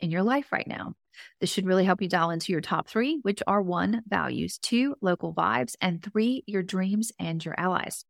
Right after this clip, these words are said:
Now let's talk about why. Now, resources, yours and others, have been on your mind lately. This week's full moon will amplify this topic and possibly bring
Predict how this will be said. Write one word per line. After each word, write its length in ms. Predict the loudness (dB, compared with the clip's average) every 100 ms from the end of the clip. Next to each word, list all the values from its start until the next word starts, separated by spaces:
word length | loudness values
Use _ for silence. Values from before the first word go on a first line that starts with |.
| -6
Now 100 | -2
let's 120 | -2
talk 160 | -2 -2
about 220 | -4 0
why. 340 | 2 2 0 -10 _ _ -4
Now, 100 | 2
resources, 720 | 4 4 4 2 0 0 0
yours 260 | 4 4 4
and 120 | 2
others, 400 | 2 4 4 2 -2 _ _ _ 0
have 80 | 4
been 100 | 6
on 160 | 4
your 80 | 2
mind 320 | 0 2 2
lately. 460 | 2 2 0 -6 -6 _
This 200 | 4 6
week's 180 | 4 2
full 220 | 4 4
moon 220 | 6 4
will 180 | 4 2
amplify 580 | 2 2 4 0 2 0
this 160 | 0 -4
topic 480 | 2 2 4 -2 0
and 100 | -2
possibly 480 | 2 0 0 -4 -4
bring 380 | 2 4 4